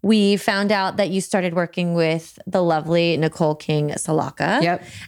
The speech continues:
Speaker 1: And she introed you to a budding young television star
Speaker 2: Yep.
Speaker 1: named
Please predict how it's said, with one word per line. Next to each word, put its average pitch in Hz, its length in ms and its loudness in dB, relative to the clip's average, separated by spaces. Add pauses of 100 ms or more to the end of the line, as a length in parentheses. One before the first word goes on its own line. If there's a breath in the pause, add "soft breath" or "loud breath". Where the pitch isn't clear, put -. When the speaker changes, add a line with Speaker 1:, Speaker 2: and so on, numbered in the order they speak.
Speaker 1:
And 208 180 0
she 240 400 0
introed 202 440 0
you 165 260 4
to 165 480 2
a 160 300 2
budding 170 520 0
young 170 420 0
television 160 480 0
star 135 520 -2
Speaker 2:
Yep. 135 140 0
Speaker 1:
named 143 380 -2